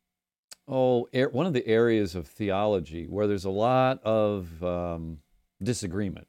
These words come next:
and that has to do with eschatology, the doctrine of the last things.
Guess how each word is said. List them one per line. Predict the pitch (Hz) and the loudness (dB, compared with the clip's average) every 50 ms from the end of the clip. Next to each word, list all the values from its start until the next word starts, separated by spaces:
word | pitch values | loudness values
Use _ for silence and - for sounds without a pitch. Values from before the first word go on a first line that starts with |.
| _ _ _ _ _ - | _ _ _ _ _ -6
and | 104 107 | -2 -2
that | 120 135 | 0 0
has | 135 127 110 - | 0 0 -2 -2
to | - 101 | -6 -4
do | 95 101 | -2 -2
with | 95 95 - - | -2 -2 -4 -4
eschatology, | - 107 107 - - - 101 - - 104 101 98 98 95 87 73 76 78 73 - - _ _ _ _ _ _ _ _ _ | -4 -4 -4 -4 -6 -10 -10 -8 -4 -4 -2 0 0 0 -2 -4 -6 -12 -14 -14 -18 _ _ _ _ _ _ _ _ _
the | - 92 | -10 -6
doctrine | 78 101 101 104 107 101 - - 107 98 | -2 0 0 0 0 0 -2 -4 -4 -2
of | 95 92 82 | -2 -2 -2
the | 92 | -4
last | 87 90 90 92 98 92 87 - - - | -2 -2 0 0 0 0 -2 -6 -12 -18
things. | - _ - 101 92 87 71 62 - - - - | -12 _ -6 -6 -6 -6 -8 -10 -16 -20 -20 -20